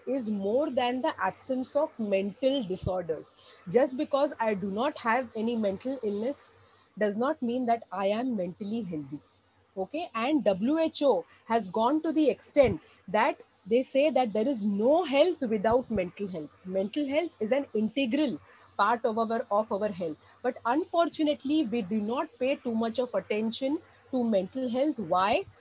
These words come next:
Because the, uh, if, if maybe there is a mental illness or if there is a mental problem which is there, it cannot be seen. And sometimes we are good at either ignoring it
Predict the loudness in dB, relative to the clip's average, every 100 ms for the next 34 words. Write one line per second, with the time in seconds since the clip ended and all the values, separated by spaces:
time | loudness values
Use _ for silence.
0 | -6 -2 4 4 2 -2 -20 -20 -20 -20
1 | _ -2 2 6 6 2 -4 -4 0 2
2 | 2 0 -2 -2 -2 -2 0 2 6 6
3 | 6 4 4 0 -2 -2 -4 -2 0 2
4 | 2 2 2 4 4 4 4 4 0 0
5 | -4 2 2 4 2 0 0 0 -2 2
6 | 4 4 2 -6 _ -4 -2 2 4 4
7 | 2 2 0 0 0 0 -2 -6 -18 _
8 | -4 0 0 0 0 0 0 0 4 4
9 | 2 0 0 2 0 -2 -2 -2 0 2
10 | 2 2 -2 0 2 0 -2